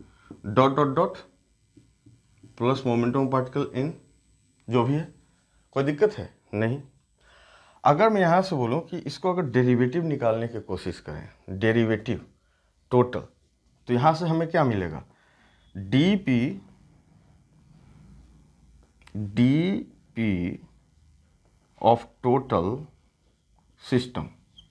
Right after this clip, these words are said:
upon time के रिस्पेक्ट में, तो change in momentum of the whole system क्या होता है?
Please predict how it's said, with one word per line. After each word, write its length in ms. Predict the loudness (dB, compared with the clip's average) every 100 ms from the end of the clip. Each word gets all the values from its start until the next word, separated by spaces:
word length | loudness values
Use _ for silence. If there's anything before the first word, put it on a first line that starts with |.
| _ _ _ _ _ _ _ _ _ -12 -2
upon 420 | 2 4 4 2 -4 -16 _ _ _ _ _ _ _ 0
time 200 | 2 2
के 60 | 0
रिस्पेक्ट 360 | -2 -4 -2
में, 140 | -4 -6 -12 _ _ _ -20 _ _ -6
तो 60 | -6 -8 0
change 320 | 4 6 6
in 160 | 4 4
momentum 340 | 2 2 2
of 80 | 2
the 80 | 2
whole 240 | 4 4 2
system 400 | -6 -6 -6 -2
क्या 100 | -2
होता 280 | -2 -6
है? 120 | -12